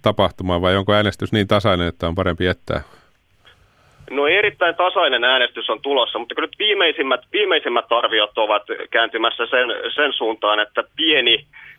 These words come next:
Speaker 2: pienellä marginaalilla tämä prosenttiraja nyt lopulta nousisi. Eli, eli tämä, tämä peliliike, jossa paketoitiin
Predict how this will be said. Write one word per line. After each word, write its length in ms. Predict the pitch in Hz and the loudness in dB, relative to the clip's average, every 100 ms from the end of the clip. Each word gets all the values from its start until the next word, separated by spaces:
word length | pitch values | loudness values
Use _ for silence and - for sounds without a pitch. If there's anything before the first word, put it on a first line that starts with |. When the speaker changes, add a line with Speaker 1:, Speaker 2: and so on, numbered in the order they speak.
| _ _ - | _ _ -4
Speaker 2:
pienellä 760 | 165 156 131 123 117 110 104 101 92 120 | 0 2 0 2 2 2 2 0 -4 -2
marginaalilla 880 | 143 135 120 110 104 104 104 101 - | 0 0 0 2 2 2 0 0 0
tämä 440 | 110 104 107 101 95 90 - | -2 2 2 2 0 -4 -6
prosenttiraja 840 | 123 120 113 - 110 101 104 98 - | -4 -2 -2 -4 -2 2 2 0 -2
nyt 200 | 110 107 | -6 -4
lopulta 400 | 110 104 107 - | -6 -4 -4 -2
nousisi. 600 | 113 120 110 101 92 95 | 0 0 0 -4 -6 -2
Eli, 280 | 90 98 - | 0 0 -2
eli 200 | 101 101 - | -2 -2 -2
tämä, 260 | 101 104 98 - - | -2 0 -2 -4 -6
tämä 200 | 117 113 | -2 -2
peliliike, 640 | - 156 151 139 127 131 | 0 0 0 0 0 2
jossa 300 | 120 120 - 127 | 2 0 -2 -2
paketoitiin 960 | 139 139 135 - 117 110 - 110 107 | -2 0 -2 0 0 0 0 2 2